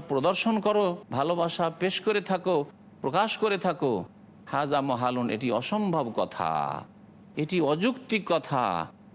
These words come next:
লাউ কানা হুব্বুকা সাদিকান, যদি তোমার ভালোবাসা সত্যিকার অর্থে হইতো, তুমি এই ক্ষেত্রে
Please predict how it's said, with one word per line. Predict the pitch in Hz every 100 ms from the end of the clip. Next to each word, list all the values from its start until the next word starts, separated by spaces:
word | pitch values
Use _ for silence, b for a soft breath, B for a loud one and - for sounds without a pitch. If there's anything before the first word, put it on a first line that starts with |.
| -
লাউ | 131 190
কানা | 185 180 170
হুব্বুকা | 170 196 170 147 135
সাদিকান, | 135 175 185 156 143 135 131 139 - - - 113
যদি | 180 185 226
তোমার | 220 175 165 160
ভালোবাসা | 143 143 170 190 180 170 175 151 147 - - - -
সত্যিকার | - 165 165 - 214 220 202
অর্থে | 190 185
হইতো, | 175 151 151 127 120
তুমি | 139 180 185
এই | - 208
ক্ষেত্রে | 196 196 175 165 131 113 110